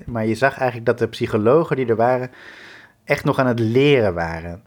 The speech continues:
Eh, en ik dacht eerst van, "Nou, dat, dat valt me een beetje tegen. Er is misschien te weinig aandacht voor de psychische nood van de kinderen." En toen dacht ik daarna van, "Ja, maar dit is juist ook iets wat in Oekraïne geleerd moet worden." En ik denk dat dat project,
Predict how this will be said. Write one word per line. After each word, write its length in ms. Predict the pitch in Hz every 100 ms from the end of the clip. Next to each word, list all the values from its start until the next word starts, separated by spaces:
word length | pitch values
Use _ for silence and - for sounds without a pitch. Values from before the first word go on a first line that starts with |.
| _
Eh, 560 | - 101 98 98 95 -
en 100 | 110
ik 100 | 110
dacht 220 | 117 -
eerst 220 | 127 123
van, 180 | - 110
"Nou, 300 | 123 104 120
dat, 240 | 113 113 -
dat 180 | 117 -
valt 180 | 131
me 80 | 113
een 60 | 101
beetje 320 | 90 85 92
tegen. 380 | 127 160 156 127
Er 100 | 107
is 140 | 104
misschien 360 | 110 - 117 98
te 100 | 110
weinig 280 | 101 95 -
aandacht 400 | - 131 147 127
voor 100 | -
de 60 | 104
psychische 420 | - 101 95 95
nood 280 | 98 139 -
van 120 | 117
de 60 |
kinderen." 400 | 110 123 135 143
En 80 | 143
toen 120 | 120
dacht 200 | 131 131
ik 100 | 131
daarna 260 | 120 127 139
van, 120 | 131
"Ja, 80 | 123
maar 120 | 127
dit 140 | 120 156
is 120 | 110
juist 320 | 117 160 156
ook 120 | 113
iets 220 | 92 101
wat 160 | 127 -
in 100 | 123
Oekraïne 340 | 120 - 98
geleerd 380 | 95 117 131 165
moet 180 | 127 98
worden." 260 | 98 85 87
En 100 | 107
ik 60 |
denk 140 | 117 113
dat 100 | 110
dat 140 | 117
project, 440 | - 117 120 117